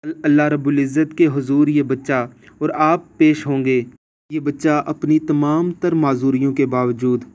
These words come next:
अल्लाह रब्बुल इज़्ज़त के यहाँ सुरहरू होगा, और आप यकीनन अपनी नमाज छोड़ने का कोई उज़र पेश ना कर सकेंगे।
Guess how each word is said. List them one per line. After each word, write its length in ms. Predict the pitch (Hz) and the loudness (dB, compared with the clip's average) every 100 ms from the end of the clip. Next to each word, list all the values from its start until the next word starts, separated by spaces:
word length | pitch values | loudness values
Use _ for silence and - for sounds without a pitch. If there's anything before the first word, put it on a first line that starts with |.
| - | -4
अल्लाह 240 | 143 139 | 0 2
रब्बुल 300 | 135 131 135 | 0 0 0
इज़्ज़त 320 | 135 127 139 135 | 0 0 -4 0
के 100 | 147 | 0
यहाँ 240 | 131 139 | 0 -2
सुरहरू 440 | 139 147 120 139 131 | -2 -2 0 2 2
होगा, 380 | 135 123 127 117 - - - - - - | 0 -2 -2 -4 -12 -20 -20 -20 -20 2
और 140 | 143 151 | 2 4
आप 280 | 135 139 143 | 2 2 -2
यकीनन 600 | 135 135 143 139 131 127 - | -6 0 0 2 0 -4 -6
अपनी 300 | 143 143 190 | -6 -2 2
नमाज 460 | 185 151 135 147 160 | 4 2 2 0 0
छोड़ने 380 | - 165 165 175 | 0 2 2 0
का 160 | 180 185 | 0 -4
कोई 220 | 185 180 196 | 4 4 4
उज़र 340 | 170 156 170 | 2 4 2
पेश 260 | 156 143 139 | 2 -2 -2
ना 80 | 139 | -4
कर 160 | 131 127 | -4 -6
सकेंगे। 540 | 131 127 123 120 123 | -6 -6 -4 -2 -2